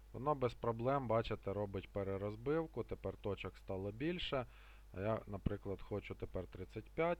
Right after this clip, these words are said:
точок, ось, будь ласка, тридцять п'ять точок. Окей, воно пропонує,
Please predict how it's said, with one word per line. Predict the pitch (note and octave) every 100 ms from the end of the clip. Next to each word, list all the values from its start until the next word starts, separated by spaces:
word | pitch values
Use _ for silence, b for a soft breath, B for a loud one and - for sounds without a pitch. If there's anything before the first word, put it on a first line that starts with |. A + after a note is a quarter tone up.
| -
точок, | D3+ C#3 - G#2 B2+
ось, | B2+
будь | G#2 G2 G2+
ласка, | F#2+ G2+ - - E2+ b b b b b -
тридцять | G2+ - G2
п'ять | - F#2 F2 -
точок. | D#2+ D#2 E2+ - - - - - - -
Окей, | - C#3 D3 D3 - b b b b -
воно | - F#2
пропонує, | - F#2 - F#2+ F#2 F2+ F2+